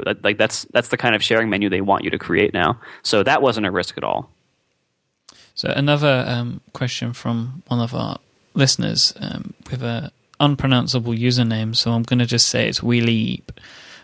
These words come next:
Speaker 2: Um, <laughs> do you plan to implement elements of design from the magazine to future updates of Instapaper? Um, he talks about gestures, so you've got, like, I, I assume, um, they mean, like, pulling in from the, the left to bring up the,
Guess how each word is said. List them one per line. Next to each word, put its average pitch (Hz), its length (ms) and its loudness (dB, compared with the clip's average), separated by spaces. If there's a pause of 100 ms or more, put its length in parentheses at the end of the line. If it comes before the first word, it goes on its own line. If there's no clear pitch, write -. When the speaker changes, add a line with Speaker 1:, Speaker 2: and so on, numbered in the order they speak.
Speaker 2:
Um, 117 220 4 (360)
<laughs> - 360 -16
do 170 100 0
you 175 140 0
plan 170 380 2
to - 120 -4
implement 127 480 0 (140)
elements 120 400 2
of 117 60 -6
design 117 580 2 (360)
from 104 280 -2
the 107 60 -2
magazine 107 640 -6
to - 100 -6
future - 380 -2
updates 110 360 0
of 113 100 -4
Instapaper? - 720 -4 (480)
Um, 107 260 0
he - 60 -10
talks - 220 -2
about 117 320 0
gestures, 160 460 0
so - 140 0
you've 107 140 -4
got, - 140 -4
like, 113 240 -6 (280)
I, 117 280 -4
I 113 40 0
assume, 113 600 0
um, - 360 -6 (340)
they 113 100 4
mean, 107 240 4
like, 104 200 -6
pulling 113 260 2
in 110 220 0
from 107 280 -4
the, 104 320 -6
the 113 80 -6
left 113 360 -2
to 120 60 -12
bring 110 200 -6
up 107 100 -10
the, 110 360 -6